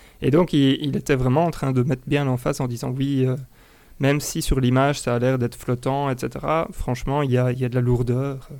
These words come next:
bon, bref. Donc, je me suis dit, « Eh, on est en vacances maintenant.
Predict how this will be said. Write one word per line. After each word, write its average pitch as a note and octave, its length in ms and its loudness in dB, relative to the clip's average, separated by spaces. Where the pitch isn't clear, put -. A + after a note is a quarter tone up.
bon, B2 100 -16
bref. - 320 -20
Donc, C#3 720 4
je C3 160 2
me F3 80 2
suis D#3+ 180 -2
dit, « C#3 260 0
Eh, D3 200 2
on C3+ 120 4
est A#2+ 40 6
en A#2 80 4
vacances - 460 0
maintenant. B2+ 240 4